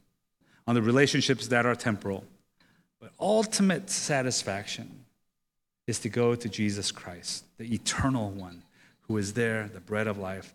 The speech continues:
the, the, the living water. And maybe you, you, you're at church and you've never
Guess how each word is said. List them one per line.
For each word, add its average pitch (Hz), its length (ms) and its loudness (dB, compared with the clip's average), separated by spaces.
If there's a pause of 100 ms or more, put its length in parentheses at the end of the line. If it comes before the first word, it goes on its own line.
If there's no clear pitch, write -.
the, - 60 -20 (340)
the, - 1000 -20
the 101 60 -10
living 104 300 -2
water. 98 360 -6 (260)
And 139 80 0
maybe 233 380 2 (240)
you, 190 200 0 (240)
you, 180 320 2 (160)
you're 175 160 2
at 226 160 0
church 175 360 2
and 135 120 0
you've 190 140 2
never 160 360 2